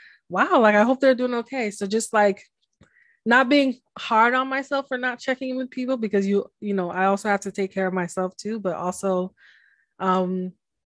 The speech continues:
like you said, being intentional about, "Okay, like, maybe this month I'll reach out to this person. This month I'll reach out to that person."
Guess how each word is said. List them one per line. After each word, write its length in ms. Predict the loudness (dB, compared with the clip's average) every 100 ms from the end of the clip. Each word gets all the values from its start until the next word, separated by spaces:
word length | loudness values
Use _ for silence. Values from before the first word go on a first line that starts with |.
| _ 2
like 200 | 2 2
you 60 |
said, 220 | 0 0 2
being 180 | 2
intentional 640 | 0 -2 -4 -6 -4 -4 -4
about, 300 | -4 -4 -4
"Okay, 300 | -6 -8 -8
like, 220 | -8 -8
maybe 600 | -4 -2 0 0 -2 -6 _ _ _
this 220 | 2 2 2
month 280 | -2 0
I'll 140 | -2 -2
reach 220 | -4 -6
out 160 | -8 -6
to 80 |
this 260 | -2 -2 -4
person. 420 | -16 -16 -16 -10
This 220 | -8 -6 -6
month 240 | -6 -6
I'll 140 | -8
reach 220 | -8 -10 -12
out 140 | -14
to 80 | -14
that 240 | -14 -14
person." 400 | -18 -20 -20 -20